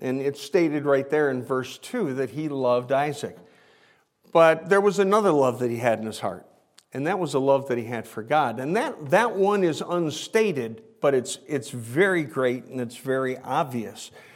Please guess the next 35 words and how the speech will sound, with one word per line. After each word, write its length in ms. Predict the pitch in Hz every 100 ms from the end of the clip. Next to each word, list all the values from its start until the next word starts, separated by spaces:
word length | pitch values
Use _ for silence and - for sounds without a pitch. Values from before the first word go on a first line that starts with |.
| - -
Um, 460 | - 143 139 123 - - -
both, 760 | 120 101 - 208 202 143 - -
in 220 | 147 147
fact, 380 | - 151 117 120
both, 520 | 160 185 156 - - -
both 440 | 123 160 190 180
of 100 | 147
those 280 | 131 123 123
loves 300 | 127 117 117
were 80 | 123
very 320 | 123 123 120
obvious. 640 | 131 127 113 113 107 -
But 240 | - 151 143
the 160 | 151 -
unstated 880 | 208 269 254 - - 214 220 208 143
love 440 | 139 117 117 127 - - _ _ _
was 420 | 147 147 147 143 - - -
obviously 760 | 160 208 202 190 180 - 202 190
a 200 | - 185
greater 420 | 170 190 180 147
love 340 | 117 101 98
because 360 | 139 135 143 139
he 100 | 151
was 280 | 143 131 127
willing 680 | 127 135 170 202 233 247 - - - _ _
to 120 | - 143
bypass 720 | 143 185 226 180 143 120 -
the 80 | 127
love 280 | 147 170 139
that 100 | 135
he 80 |
had 280 | 123 139 135
for 220 | - 135
his 120 | 120 -
son 520 | - 214 143 113